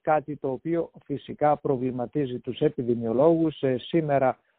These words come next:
αργότερα την ημέρα φαίνεται ότι θα υπάρξουν οι ανακοινώσεις για το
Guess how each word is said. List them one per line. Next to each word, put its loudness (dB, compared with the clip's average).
αργότερα 4
την -8
ημέρα 0
φαίνεται -2
ότι -2
θα -8
υπάρξουν -4
οι 2
ανακοινώσεις -2
για -2
το 4